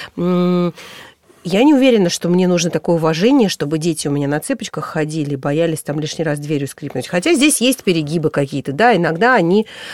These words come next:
что называется, теряют берега и, э, забывают, что они, м, общаются со взрослым, а не со своим сверстником.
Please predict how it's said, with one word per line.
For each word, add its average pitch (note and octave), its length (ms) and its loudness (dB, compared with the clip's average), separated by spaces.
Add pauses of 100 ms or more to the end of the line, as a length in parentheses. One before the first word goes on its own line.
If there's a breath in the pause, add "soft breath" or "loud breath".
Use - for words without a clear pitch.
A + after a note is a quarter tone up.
(140)
что E3 200 -4
называется, E3+ 420 0
теряют F3+ 300 2
берега E3 560 0 (340 loud breath)
и, E3 220 0
э, D3+ 240 4
забывают, F3+ 420 2
что - 140 -2
они, D3+ 240 2
м, - 440 -4
общаются D#3 440 -2
со E3 160 -2
взрослым, E3 720 0
а D3+ 80 -2
не D#3+ 140 -2
со E3+ 120 -8
своим E3 300 0
сверстником. D3 760 -4